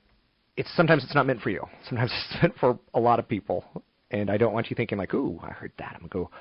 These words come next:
Like I talked about cybersecurity earlier and how that index is doing so well compared to the stock market. It's also got a lot more risk than the overall stock market. It moves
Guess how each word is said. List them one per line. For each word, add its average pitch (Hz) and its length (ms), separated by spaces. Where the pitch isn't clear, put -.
Like - 100
I 196 40
talked 196 180
about 143 160
cybersecurity 110 680
earlier 87 280
and 113 100
how 123 80
that 120 160
index 107 440
is 92 80
doing 95 220
so 110 140
well 90 280
compared 92 300
to - 20
the - 80
stock - 260
market. - 340
It's - 100
also 185 200
got 160 120
a 151 40
lot 143 120
more 131 160
risk 165 300
than 85 220
the - 120
overall 80 260
stock - 280
market. 73 340
It 98 240
moves 101 320